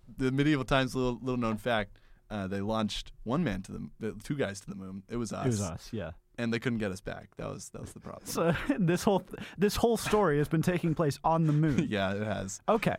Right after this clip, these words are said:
Speaker 1: And that's
Speaker 2: Okay.
Speaker 1: why, that's partially, uh, it was comedic effect, but also necessity.
Speaker 2: Yeah,
Speaker 1: we were
Speaker 2: we,
Speaker 1: running
Speaker 2: we,
Speaker 1: out of food.
Speaker 2: <laughs> we had no food.
Speaker 1: Space food is, is limited.
Speaker 2: <laughs> Yeah, that's true.
Speaker 1: And so, you know, we're all by ourselves with, except for our mutton and our feet
Speaker 2: Mm-hmm.
Speaker 1: to eat, and,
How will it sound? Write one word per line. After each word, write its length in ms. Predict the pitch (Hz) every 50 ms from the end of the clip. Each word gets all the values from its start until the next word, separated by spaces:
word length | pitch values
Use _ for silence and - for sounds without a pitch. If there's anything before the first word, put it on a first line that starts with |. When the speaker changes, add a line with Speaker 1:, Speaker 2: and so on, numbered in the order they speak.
| - -
Speaker 1:
And 100 | - 147
that's 160 | 156 165 147
Speaker 2:
Okay. 200 | 190 190 175 151
Speaker 1:
why, 40 | 131
that's 160 | 151 151 135
partially, 600 | - - 170 165 160 - - 139 127 120 120 - _ - -
uh, 140 | 139 139 139 127 - -
it 60 | 170
was 160 | 160 151 147
comedic 300 | - 180 196 208 170 135
effect, 460 | 135 - - 139 127 123 - - - - - _ -
but 100 | 151 139
also 520 | 139 135 127 - - 127 117 110 107 98 - - - _ -
necessity. 580 | - 127 - - 120 101 98 - 98 95 95 95
Speaker 2:
Yeah, 100 | - 123
Speaker 1:
we 40 | 131
were 20 | 127
Speaker 2:
we, 80 | -
Speaker 1:
running 160 | - - -
Speaker 2:
we, 60 | 160 156
Speaker 1:
out 100 | 135 101
of 60 | 101
food. 240 | 233 214 156 135 123
Speaker 2:
<laughs> 20 |
we 100 | 156 156
had 120 | 139 127 127
no 120 | 120 95 98
food. 300 | - - - - 135 -
Speaker 1:
Space 300 | - - - - - -
food 240 | - 95 92 92
is, 280 | 92 92 95 - - - - _ -
is 140 | 107 104 95
limited. 340 | 104 98 92 90 95 92 95 98 -
Speaker 2:
<laughs> 140 | - - -
Yeah, 200 | 120 113 104 90
that's 180 | 92 98 - -
true. 120 | - 131
Speaker 1:
And 160 | 131 127 127 131
so, 460 | - 139 135 131 131 135 123 80 101
you 120 | 135 147 143
know, 180 | 107 107 120
we're 180 | 127 131 135 127
all 100 | 127 127
by 140 | 135 135 135
ourselves 440 | 135 131 - - 117 110 113 120
with, 280 | 120 117 110 107 110 -
except 340 | 120 117 - 117 107 104 _ - -
for 380 | - - 113 104 101 98 - -
our 160 | - 98 98 98
mutton 440 | 98 98 104 92 87 107 113 123 - _ _
and 260 | - 104 101 98 98 98
our 100 | 98 95
feet 260 | - 104 101 107 - - - _ - -
Speaker 2:
Mm-hmm. 160 | 123 117 104 -
Speaker 1:
to 100 | - 120
eat, 220 | 95 101 101 104 - - _ _ _ _ _ - -
and, 560 | 113 110 107 107 107 104 107 104 104 101 -